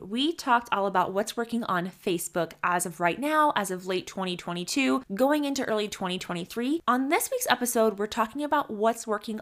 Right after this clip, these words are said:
on Instagram right now. There is a lot of crossover. Obviously, Meta owns both Facebook and Instagram, so anytime Meta is adding new features to Instagram or Facebook, they're usually also adding it to these other platforms. But there are still some differences in how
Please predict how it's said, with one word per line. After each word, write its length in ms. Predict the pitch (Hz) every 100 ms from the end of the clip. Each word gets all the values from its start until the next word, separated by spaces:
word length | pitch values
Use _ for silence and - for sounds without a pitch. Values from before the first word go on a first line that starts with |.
| -
on 180 | 190 196 -
Instagram 600 | 220 - 175 170 156 160
right 200 | 156 147
now. 300 | 170 - - _ _ _ _
There 100 | 233
is 220 | 226 240
a 60 | 285
lot 360 | 240 214 214 381
of 120 | -
crossover. 580 | 277 233 233 220 226 247
Obviously, 720 | 220 226 254 254 262 247 240
Meta 320 | 202 220 220 -
owns 260 | 202 202
both 200 | 190 185
Facebook 320 | 202 196 202 180
and 160 | -
Instagram, 500 | 320 320 294 302 294 285
so 160 | - -
anytime 640 | 311 392 359 214 185 185 - -
Meta 320 | 214 226 208
is 140 | 202 -
adding 260 | 202 208
new 100 | 202
features 340 | 202 190 180 -
to 80 | -
Instagram 440 | 185 - 190 170
or 120 | 240 277
Facebook, 480 | 285 269 - 277
they're 80 | 220
usually 480 | 190 196 233 240 285
also 320 | 277 - 196
adding 300 | - 170 175
it 180 | 226 247
to 140 | - 185
these 160 | 190 -
other 160 | 180 165
platforms. 680 | 175 - - 214 330 392 - -
But 140 | 302
there 180 | 302 -
are 160 | 269 359
still 180 | - 480
some 220 | 480 381
differences 500 | 262 214 254 277 262
in 80 | 208
how 380 | 220 208 202